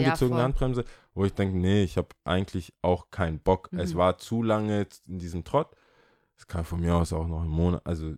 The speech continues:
Speaker 2: Mhm.
Speaker 1: jetzt ist aber Sommer und jetzt ist, gehen die Zahlen runter. Saisonell soll's ja voll was gebracht haben. Da kam noch mal so ein White Paper raus, wo die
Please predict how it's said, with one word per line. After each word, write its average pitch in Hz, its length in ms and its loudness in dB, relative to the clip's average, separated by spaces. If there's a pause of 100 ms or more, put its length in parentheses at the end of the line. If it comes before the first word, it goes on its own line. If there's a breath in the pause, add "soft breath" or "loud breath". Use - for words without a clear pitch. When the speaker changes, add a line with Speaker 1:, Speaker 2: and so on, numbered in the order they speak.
Speaker 2:
Mhm. 190 380 0 (1120)
Speaker 1:
jetzt 110 260 2
ist 113 100 -4
aber 113 180 4
Sommer 120 440 8
und 101 220 -2
jetzt 90 240 -4
ist, - 400 -10
gehen 98 200 -2
die 92 120 -8
Zahlen 90 260 -2
runter. 123 320 0
Saisonell 101 540 0
soll's 104 240 -2
ja 95 100 2
voll 92 340 0
was 117 160 2
gebracht 101 440 -2
haben. 117 180 2
Da 98 60 -2
kam 95 200 -4
noch 113 120 -2
mal 101 160 -2
so 87 60 -2
ein 85 180 -4
White 104 220 -2
Paper - 280 0
raus, 101 300 -2
wo 90 140 -2
die 87 200 -4